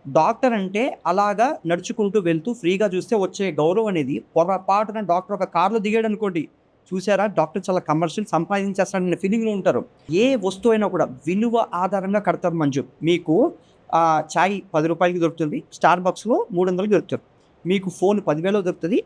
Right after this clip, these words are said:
iPhone-కి లక్షన్నర పెట్టి కొంటారు. అరే, iPhone కమర్షియల్ ఇండస్ట్రీ అని ఫీల్ అవుతారా? ఆ, కార్లు లక్షలు కోట్లు పెట్టి కార్లు కొంటారా? కమర్షియల్ ఇండస్ట్రీ అని ఫీల్ అవుతారా?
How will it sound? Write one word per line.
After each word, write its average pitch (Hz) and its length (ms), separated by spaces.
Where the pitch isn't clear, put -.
iPhone-కి 202 360
లక్షన్నర 180 580
పెట్టి 175 260
కొంటారు. 180 420
అరే, 180 260
iPhone 233 180
కమర్షియల్ 214 420
ఇండస్ట్రీ 214 240
అని 202 60
ఫీల్ 202 160
అవుతారా? 208 300
ఆ, 160 500
కార్లు 202 500
లక్షలు 151 380
కోట్లు 254 300
పెట్టి 233 160
కార్లు 208 200
కొంటారా? 190 240
కమర్షియల్ 214 440
ఇండస్ట్రీ 214 240
అని 190 60
ఫీల్ 196 140
అవుతారా? 165 340